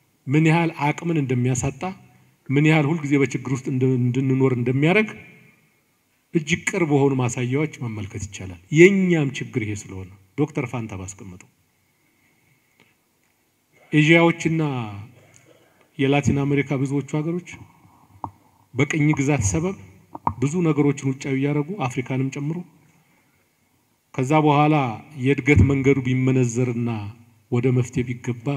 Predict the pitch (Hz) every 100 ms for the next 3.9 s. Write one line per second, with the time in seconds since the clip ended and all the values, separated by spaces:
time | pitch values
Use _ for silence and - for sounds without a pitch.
0 | 123 - - - 139 127 127 120 117 117
1 | 113 113 110 101 107 104 107 - 139 165
2 | _ _ _ _ - 135 131 147 143 123
3 | 127 117 117 110 117 117 113 131